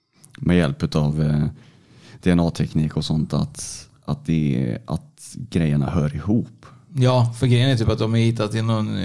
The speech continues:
Speaker 2: jag tror det var någon pojke som hade väl råkat tappa någon kruka in i någon grotta. Jag tror att de har hittat, alltså jag minns inte riktigt, men jag tror att de har väl hittat i en massa olika grottor i närheten någonstans. Så att det är inte bara liksom en grotta, det finns, det har varit, varit lite olika grottor tror jag,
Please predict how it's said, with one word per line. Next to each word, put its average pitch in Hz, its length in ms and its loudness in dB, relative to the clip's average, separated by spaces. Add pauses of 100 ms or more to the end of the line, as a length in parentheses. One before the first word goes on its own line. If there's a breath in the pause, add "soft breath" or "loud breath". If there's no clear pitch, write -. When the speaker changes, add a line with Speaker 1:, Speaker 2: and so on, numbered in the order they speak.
(200)
Speaker 2:
jag 104 100 -2
tror 113 120 -2
det 104 60 0
var 101 80 0
någon 98 120 -4
pojke 90 340 -4
som 98 160 -6
hade 98 220 -2
väl 98 200 -2
råkat 95 480 -4 (280)
tappa 82 300 -6
någon 82 140 -8
kruka - 300 -10
in 82 140 -4
i 78 60 -6
någon - 180 -10
grotta. - 300 -10
Jag 85 100 -6
tror 95 140 -6
att - 60 -6
de 92 100 -4
har 90 60 -4
hittat, 95 520 -4
alltså 104 160 -4
jag 104 80 -2
minns 101 140 -2
inte 101 120 -6
riktigt, 92 300 -6
men 104 180 -2
jag 101 100 -2
tror 107 120 -4
att 98 60 -4
de 98 100 -4
har 95 100 -2
väl 95 140 -2
hittat 92 280 -4
i 85 40 -2
en 82 60 -4
massa 90 200 -6
olika 87 200 -8
grottor 87 340 -8
i 82 60 -4
närheten 82 420 -6
någonstans. 80 360 -8
Så - 60 -10
att - 60 -14
det 90 80 -6
är 90 100 -2
inte 90 160 -8
bara 80 220 -6
liksom - 260 -12
en 90 160 -4
grotta, 87 340 -10
det 82 80 -8
finns, - 360 -10 (840 loud breath)
det - 80 0
har 139 60 4
varit, 120 220 4
varit 113 240 0
lite 110 200 -2
olika 101 280 -6
grottor 135 240 -4
tror - 140 -8
jag, - 80 -10